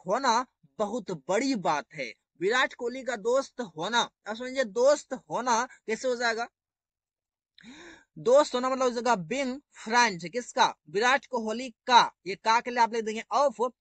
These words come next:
और विराट कोहली मतलब हो जाएगा आपका विराट कोहली। बहुत बड़ी बात है, is a big thing,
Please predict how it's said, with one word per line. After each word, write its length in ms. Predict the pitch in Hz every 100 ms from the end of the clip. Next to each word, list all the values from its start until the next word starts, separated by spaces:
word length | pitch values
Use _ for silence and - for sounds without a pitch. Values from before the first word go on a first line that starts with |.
| -
और 120 | 170
विराट 420 | 160 185 240 285
कोहली 380 | - 269 262 277
मतलब 300 | 359 _ 190
हो 80 | 202
जाएगा 320 | 190 202 208
आपका 280 | 202 - 202
विराट 420 | 151 156 208 277
कोहली। 440 | - 262 220 277 - _ 151
बहुत 480 | 147 220 254 233 214
बड़ी 420 | 160 196 294 294
बात 360 | 226 208 196
है, 340 | 220 202 208 165 _ _ 233
is 200 | 269 226 - 180
a 180 | 180 160 -
big 200 | 202 247 220 _ 180
thing, 180 | 156